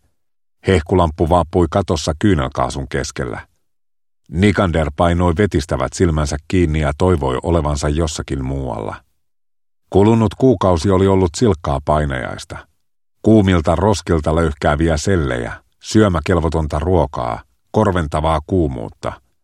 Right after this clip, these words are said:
vanginvartijoiden kovakouraista kohtelua ja ahtautta. Hän hieroi turvonneita silmiään ja ajatteli, että oli vaikeaa osoittaa tarkalleen sitä hetkeä, jolloin kaikki oli alkanut mennä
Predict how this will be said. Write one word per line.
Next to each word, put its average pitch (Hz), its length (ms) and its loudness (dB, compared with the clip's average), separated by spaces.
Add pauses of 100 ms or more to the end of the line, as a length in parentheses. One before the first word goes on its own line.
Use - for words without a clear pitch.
(240)
vanginvartijoiden 85 960 2
kovakouraista 69 840 -2
kohtelua 76 560 0
ja 85 200 2
ahtautta. - 760 -8 (840)
Hän 92 200 -2
hieroi 85 500 2
turvonneita 71 600 -2
silmiään 78 500 -2
ja 76 180 0
ajatteli, 67 540 -2 (360)
että 95 260 2
oli 92 180 2
vaikeaa 76 460 0
osoittaa 76 500 -2 (100)
tarkalleen 67 540 -2
sitä 73 260 -4
hetkeä, 69 540 -4 (260)
jolloin 85 360 2
kaikki 85 320 -2
oli 65 140 -4
alkanut 71 400 -4
mennä 73 240 -4